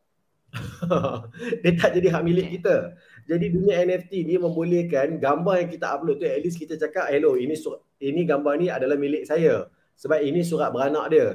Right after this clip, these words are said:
Speaker 1: Surat beranak dia tadi tu yang duduk dekat dalam blockchain. Dirakamkan dalam blockchain, dalam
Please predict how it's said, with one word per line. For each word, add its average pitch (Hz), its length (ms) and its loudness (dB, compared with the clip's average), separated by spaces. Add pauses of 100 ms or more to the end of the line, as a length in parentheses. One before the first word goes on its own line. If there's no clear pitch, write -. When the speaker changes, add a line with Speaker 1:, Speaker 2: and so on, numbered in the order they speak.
Speaker 1:
Surat 165 160 0
beranak 165 400 2
dia 170 80 0
tadi 180 240 0
tu 180 160 0
yang 147 80 6
duduk 147 320 0
dekat 127 240 -6
dalam 147 400 0 (240)
blockchain. 139 640 -2 (560)
Dirakamkan 147 720 2
dalam 131 240 0
blockchain, 139 400 -2
dalam 131 160 2